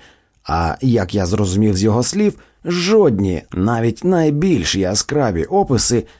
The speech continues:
не дають уявлення про кулінарні шедеври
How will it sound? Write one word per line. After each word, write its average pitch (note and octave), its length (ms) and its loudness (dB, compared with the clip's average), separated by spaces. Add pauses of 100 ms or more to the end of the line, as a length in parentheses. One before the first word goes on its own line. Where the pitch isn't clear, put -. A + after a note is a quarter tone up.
(180)
не G#3 280 2
дають F3 420 2
уявлення C#3+ 540 2
про B2 240 0
кулінарні A#2 680 2
шедеври G2 680 -2